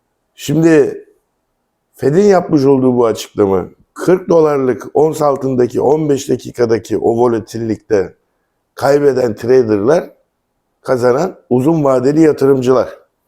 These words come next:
Dolayısıyla kapanış rakamı da ons altında iki bin sekiz yüz altmış.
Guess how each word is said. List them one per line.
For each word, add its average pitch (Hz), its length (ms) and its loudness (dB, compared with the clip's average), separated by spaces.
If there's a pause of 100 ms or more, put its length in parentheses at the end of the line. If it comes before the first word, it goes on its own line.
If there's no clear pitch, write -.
(1400)
Dolayısıyla 214 640 2 (1900)
kapanış 170 460 -2
rakamı 175 360 2
da 170 60 4
ons 165 240 2
altında 147 400 0
iki 165 300 -6
bin 165 60 0
sekiz 151 280 -2
yüz 160 160 2
altmış. - 560 -6